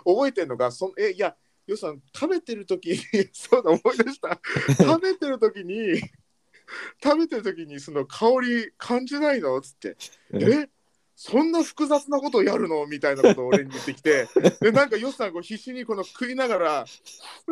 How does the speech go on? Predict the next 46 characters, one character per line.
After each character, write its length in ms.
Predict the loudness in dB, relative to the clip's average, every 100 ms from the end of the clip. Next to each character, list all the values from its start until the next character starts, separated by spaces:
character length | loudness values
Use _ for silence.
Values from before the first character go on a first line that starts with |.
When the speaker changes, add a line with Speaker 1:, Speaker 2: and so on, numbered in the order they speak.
| 2
Speaker 1:
み 140 | 2 0
た 120 | 0
い 80 | 6
な、 160 | 6
こ 120 | 6 2
の 280 | 2 2
わ 160 | 2 2
け 100 | 2
わ 140 | -4
か 80 | -2
ん 180 | -2 -2
な 100 | -4
い 40 | -4 -12 -12 -12 -12 -2
動 160 | 2 2
作 420 | 0 -4 2 2
を 100 | 2
し 220 | -8 -12
よ 80 | -6
う 0 |
と 200 | -2 -2 6 6
し 60 | 6
て 140 | 2
て、 160 | 2 -10
こ 160 | -10
の、 180 | -10 -12 -16 -20 -20 -20 -20 _ -2
「食 140 | -2
い 40 |
な 120 | 0 -2
が 100 | 0
ら 120 | -2
ど 60 | -2 _ _ _
う 160 | -8 0
や 100 | 0
っ 40 |
て 160 | 0 -4
匂 200 | 0 0
い 40 |
嗅 400 | -2 -4 -4 -2
ぐ 60 | 0
の？」 80 | 0
み 60 |
た 100 | 4
い 40 | 4
な、 80 | 4
こ 140 | -4
の 160 | -6